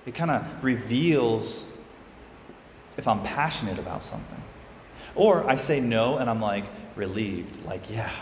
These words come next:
I really didn't wanna do that." Great. God gives us that freedom.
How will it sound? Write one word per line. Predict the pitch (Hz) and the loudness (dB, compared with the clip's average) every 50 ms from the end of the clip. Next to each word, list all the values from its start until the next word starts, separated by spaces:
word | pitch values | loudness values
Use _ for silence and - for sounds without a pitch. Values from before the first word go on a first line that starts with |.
| - | -2
I | 98 101 | 0 0
really | 98 98 98 98 95 | 2 0 0 -2 -2
didn't | 90 92 92 92 | -2 -2 -2 -2
wanna | 90 87 87 | -2 -2 -2
do | 90 98 95 | -2 -2 -2
that." | 90 90 87 90 - - - - - - - - - - - - - - | -2 -2 -2 -4 -8 -10 -12 -16 -16 -18 -18 -18 -18 -18 -18 -18 -18 -4
Great. | - 117 131 175 - - - - - - - - - - - - - - - - - - - - - - - - - - - - - - - - - - - | 0 2 2 2 2 -2 -6 -8 -10 -10 -12 -12 -16 -18 -18 -20 -20 -20 -20 -20 -20 -20 -20 -20 -20 -20 -20 -20 -20 -20 -20 -20 -20 -20 -20 -20 -20 -12 2
God | - 117 110 120 127 127 | 6 6 8 8 6 6
gives | - 135 127 135 | 4 2 2 2
us | 135 127 | 0 0
that | - 135 131 - - | 0 0 0 0 -2
freedom. | - 127 165 190 113 87 175 | -2 -2 -2 -2 -2 -4 -4